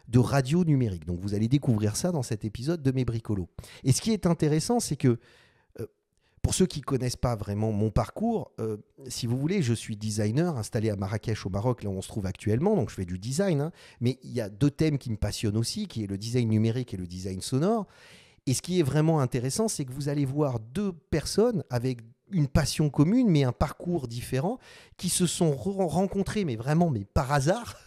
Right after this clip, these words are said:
<laughs> Vous allez voir, c'est, on en parle, c'est rigolo. On s'est vraiment rencontrés totalement par hasard, mais on a tout de suite compris qu'on avait cette passion commune, on a tout de suite compris qu'on pouvait mettre notre,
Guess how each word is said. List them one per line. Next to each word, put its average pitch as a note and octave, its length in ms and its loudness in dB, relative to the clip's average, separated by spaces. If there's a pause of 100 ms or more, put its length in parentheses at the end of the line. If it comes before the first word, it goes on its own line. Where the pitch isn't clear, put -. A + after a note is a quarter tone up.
(200)
<laughs> - 200 -4
Vous - 100 -6 (100)
allez D#3+ 120 0
voir, C#3+ 160 0
c'est, - 220 -10 (260)
on B2+ 100 2
en B2+ 100 4
parle, E3 320 2
c'est A#2+ 140 -6
rigolo. B2+ 400 2 (320)
On B2+ 80 6
s'est B2+ 160 2
vraiment E3 320 4
rencontrés D#3 420 2
totalement E3 440 2
par A#2 180 0
hasard, G#3 320 -2 (240)
mais C#3+ 80 8
on E3+ 140 6
a E3+ 80 2
tout C4 180 -6
de - 60 -6
suite - 460 -8 (440)
compris G#3+ 440 -2
qu'on C#3+ 200 -4
avait C3 160 -2
cette - 200 -2
passion B2+ 300 0
commune, A3+ 340 0
on C3+ 140 0
a B2 80 -4
tout - 240 -12
de - 40 -10
suite G#3+ 200 -8
compris G3 320 -2
qu'on C#3+ 160 -8
pouvait C#3 220 -2
mettre D#3 180 -4
notre, C3+ 200 0